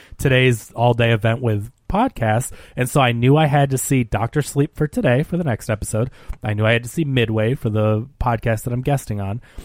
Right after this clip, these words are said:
And so I'm like, "Okay," and I have a film festival movie to see. So there's a lot going on. I'm,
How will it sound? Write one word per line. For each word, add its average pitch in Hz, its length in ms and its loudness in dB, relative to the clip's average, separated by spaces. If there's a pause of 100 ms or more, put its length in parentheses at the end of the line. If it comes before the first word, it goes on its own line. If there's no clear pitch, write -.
(200)
And 120 340 2
so 120 420 2
I'm 127 220 0
like, 117 320 2
"Okay," 123 260 2
and 117 80 4
I 110 100 2
have 107 100 2
a 117 40 -2
film 226 220 -2
festival 107 360 -2
movie 104 260 -2
to 101 80 -2
see. 104 300 -4
So 120 580 0
there's 131 180 0
a 135 60 -2
lot 143 180 2
going 135 160 0
on. 151 260 2
I'm, 120 160 -2